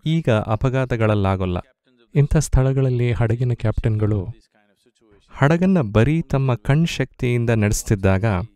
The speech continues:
ಅಪಘಾತ ಆಗೋ ಎಲ್ಲ ಸಾಧ್ಯತೆಗಳಿದ್ವು. ಜನ ಯಾವಾಗ್ಲೂ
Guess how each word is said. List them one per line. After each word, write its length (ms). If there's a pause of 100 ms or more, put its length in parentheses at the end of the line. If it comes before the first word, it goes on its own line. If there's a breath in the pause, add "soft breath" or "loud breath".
(500)
ಅಪಘಾತ 520
ಆಗೋ 560
ಎಲ್ಲ 420
ಸಾಧ್ಯತೆಗಳಿದ್ವು. 1000 (2750)
ಜನ 340 (480)
ಯಾವಾಗ್ಲೂ 760